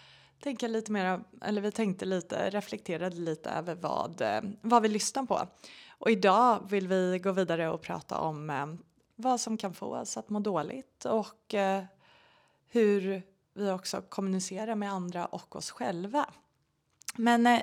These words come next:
innan vi sätter igång helt och hållet så kanske du vill svara, Ylva, på frågorna från förra veckan då. Som är, eller som var,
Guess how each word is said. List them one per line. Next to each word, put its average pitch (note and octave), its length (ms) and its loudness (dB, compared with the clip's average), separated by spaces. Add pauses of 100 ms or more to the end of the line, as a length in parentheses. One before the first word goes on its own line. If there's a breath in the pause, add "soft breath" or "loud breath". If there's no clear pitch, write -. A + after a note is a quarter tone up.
(100)
innan C#4 420 4
vi D4+ 300 6
sätter B3+ 240 -4
igång G3+ 220 2
helt E3+ 220 -2
och F#3 60 -4
hållet A3 380 0
så B3+ 340 0
kanske A#3+ 320 0
du A3 180 2
vill D4 240 -2
svara, G#3 480 2 (200)
Ylva, G3+ 340 0
på G3+ 380 -2
frågorna G3+ 580 -2
från G3 600 -4 (120)
förra B3 320 2
veckan F4+ 420 -2
då. - 160 0 (760 loud breath)
Som A3+ 260 4
är, E3+ 400 4 (480 loud breath)
eller G3 180 0
som A3+ 220 -2
var, G3 340 0